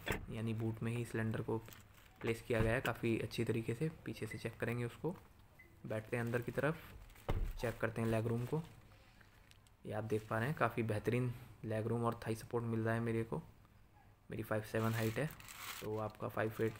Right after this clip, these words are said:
और six feet वाले बंदे को कोई problem नहीं होगी। आगे वाली seat की belt आपको adjustable मिलती हैं। ये कुछ आपको grab हैंडल light मिल जाती है।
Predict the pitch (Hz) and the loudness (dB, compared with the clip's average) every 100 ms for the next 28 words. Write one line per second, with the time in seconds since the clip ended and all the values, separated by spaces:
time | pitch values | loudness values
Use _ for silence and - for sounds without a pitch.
0 | - - - - - 98 120 113 - - | -12 -16 -16 -18 -16 -8 -8 -8 -10 -12
1 | - 120 117 113 117 113 117 117 113 117 | 0 0 4 6 6 6 6 6 4 4
2 | 113 117 120 117 117 160 - 117 113 113 | 2 4 2 2 2 0 0 0 4 4
3 | 113 113 - 110 - - - - - - | 4 0 -2 -2 -4 -14 -20 -20 -20 -10
4 | - 117 110 110 113 110 120 117 113 110 | -4 2 4 4 4 4 6 6 6 2
5 | 127 123 127 120 131 147 151 - - - | 2 2 2 0 -2 -2 -4 -8 -14 -14
6 | - - - - - - - - - - | -16 -20 -20 -20 -20 -20 -20 -20 -20 -16
7 | - 110 110 110 113 117 110 113 110 110 | -8 -2 -2 -2 -4 -4 -4 0 4 4
8 | 113 113 113 113 117 123 123 120 117 123 | 4 6 6 6 4 4 2 4 2 0
9 | 127 | -2